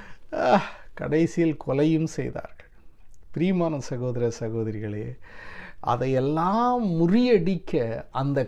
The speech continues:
கடலை அடக்கிய ஆண்டவர் மீது அவர் அசையாத நம்பிக்கை வைத்திருந்தார்.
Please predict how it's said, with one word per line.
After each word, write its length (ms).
கடலை 540
அடக்கிய 640
ஆண்டவர் 560
மீது 320
அவர் 200
அசையாத 640
நம்பிக்கை 580
வைத்திருந்தார். 720